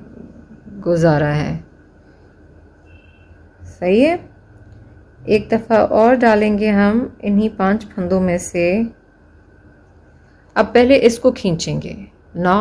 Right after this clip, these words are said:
first pull this one and then we will pull this। इसको tight करें पहले, अब इसको tight कर लें।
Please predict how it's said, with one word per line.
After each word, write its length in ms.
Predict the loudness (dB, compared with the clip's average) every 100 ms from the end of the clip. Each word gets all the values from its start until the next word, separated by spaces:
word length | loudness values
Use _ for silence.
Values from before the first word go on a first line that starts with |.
| 0
first 300 | -2 -4 -4 -4
pull 180 | 0 0
this 200 | 0 -2 -4
one 200 | -6 -6 -6 -10 -18
and 200 | -10 -2
then 200 | 0 2
we 80 | 2
will 220 | 2 0 -2 -6 -4
pull 160 | -2 -2
this। 180 | -4 -10 -14 _ -20 -20 _ -20 -20 -20 -20 -20 -20 -12
इसको 380 | -10 -8 -4 -4
tight 360 | 0 2 2
करें 260 | 0 -2 -2
पहले, 320 | -4 0 2 0 -2 -14 -20 -20 -20 -20 -20 -20 -20 -20 -20 -18 -6
अब 320 | -6 -4 -2
इसको 300 | 0 0 -2 -8
tight 320 | -6 -10 -12
कर 160 | -16 -16
लें। 160 | -18